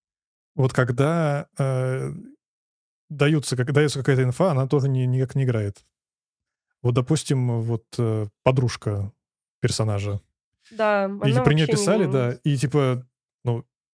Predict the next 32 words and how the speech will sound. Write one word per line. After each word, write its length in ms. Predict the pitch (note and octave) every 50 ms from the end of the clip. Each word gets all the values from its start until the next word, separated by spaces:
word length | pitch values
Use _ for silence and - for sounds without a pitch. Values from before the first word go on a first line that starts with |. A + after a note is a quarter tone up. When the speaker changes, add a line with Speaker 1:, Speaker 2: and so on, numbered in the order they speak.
| _ _ _ _ _ -
Speaker 1:
ок. 280 | C#3 C#3 - - -
<laughs> 920 | - - - - - - _ _ _ _ _ _ _ _ - - - - -
В 80 | C3+ C3+
итоге 220 | G3 A3 F3 E3+
мы 60 | D3+
просто 200 | - D3+ C#3+ C#3+
знаем, 140 | C#3+ F3 G#3 -
что 100 | - D#3
у 20 |
него 120 | D3 D3+ C#3+
была 160 | C#3+ C3+ C3+
подружка, 420 | B2 B2 G2+ G2 F#2 - - - A#2
то 100 | - A#2+
есть 100 | A#2 -
он 100 | A#2 A#2
с 100 | A2+ -
ней 100 | E3+ D#3
тусил 360 | - A#2+ G#2+ - A2 G2 G2
иногда. 360 | F#2+ G2 F#2 F#2 F#2 F2+ F#2+ - _ _ _ -
Окей, 340 | G3+ G#3+ - - C#3+ C#3+ D3
Speaker 2:
Ну, 80 | - - F4
Speaker 1:
ладно. 120 | C4+ D4+
Speaker 2:
нет, 200 | E4 F#4 D4+ -
она, 240 | C4 C4+ D4+ E4 - -
она 260 | - C#4 D#4 D#4+ D#4+
потом 320 | - D#4 B3+ - D4 C#4+ C#4
фигурировала, 720 | - C4 A#3 D4+ D4+ F#4+ A#4 A#4+ A4 F4+ D#4 C#4 B3+ B3
но 120 | B3 C4
как-то 360 | B3+ - C#4+ C#4+ - - C#4+ C#4+
не 380 | C#4 C#4 C4+ C4 C4 C4+ C#4+
раскрыли 520 | D4 D4+ C#4+ - - - D#4+ E4 E4 C4+ C4
вообще 520 | A3+ B3 - - - - C#4 C4 A#3 A3